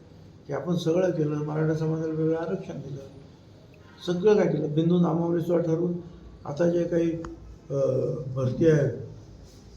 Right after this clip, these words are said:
नोकर भरती आहे सरकारी मोठ्या प्रमाणावर आहे, त्याच्यामध्ये सुद्धा मराठा आरक्षणाच्या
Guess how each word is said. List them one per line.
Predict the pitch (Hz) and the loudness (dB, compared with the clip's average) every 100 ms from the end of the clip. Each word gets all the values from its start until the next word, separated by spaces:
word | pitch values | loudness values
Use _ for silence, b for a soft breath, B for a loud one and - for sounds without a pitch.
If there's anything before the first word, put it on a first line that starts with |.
| - - - 147 | -20 -20 -18 -8
नोकर | 135 127 147 | -4 0 2
भरती | 139 131 143 | 2 0 -2
आहे | 135 127 120 - - - - | -2 -2 -4 -8 -16 -20 -14
सरकारी | 135 123 135 127 | -8 -6 -4 -2
मोठ्या | 151 160 | -2 0
प्रमाणावर | 190 170 156 147 131 123 | 0 2 2 2 0 -4
आहे, | - - - - - - - | -10 -14 -18 -20 -20 -20 -10
त्याच्यामध्ये | - 117 190 185 185 | -4 0 0 2 2
सुद्धा | 180 180 190 190 185 - - - - | 0 -2 -2 -4 -4 -14 -20 -20 -8
मराठा | 151 165 175 | -2 -2 -2
आरक्षणाच्या | - 156 156 - 160 160 165 | -4 -2 -4 -4 -6 -6 -4